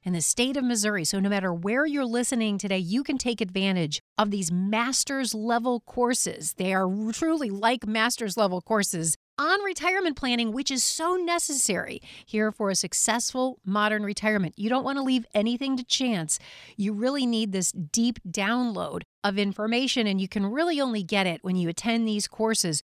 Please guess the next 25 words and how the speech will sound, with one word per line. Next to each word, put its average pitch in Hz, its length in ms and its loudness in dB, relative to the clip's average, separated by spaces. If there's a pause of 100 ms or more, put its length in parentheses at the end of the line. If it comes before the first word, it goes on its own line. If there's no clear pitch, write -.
(140)
Here's 359 360 -2
how 339 160 2
you 254 200 2
can 226 200 0
sign 202 360 0
up. 170 200 -4
Here's 196 220 -2
how 208 100 0
you 202 160 0
can 185 160 0
reserve 175 580 0
your 208 220 0
seat 208 320 -2
today. 175 640 0 (300)
Go 226 140 0
to 240 80 -4
the 262 120 2
website. 202 580 -2
It's - 160 -4
retirement 254 680 0
planning 208 560 0 (160)
E 247 240 0
D 269 340 0
U 180 520 0 (260)
dot 202 280 0